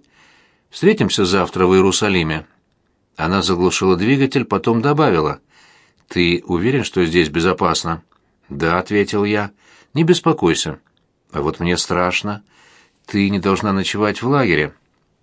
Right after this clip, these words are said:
Я заказала номер в отеле в Иерусалиме. В каком? Ле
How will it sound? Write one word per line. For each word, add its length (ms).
Я 220
заказала 680
номер 380
в 80
отеле 360
в 40
Иерусалиме. 760
В 100
каком? 440
Ле 480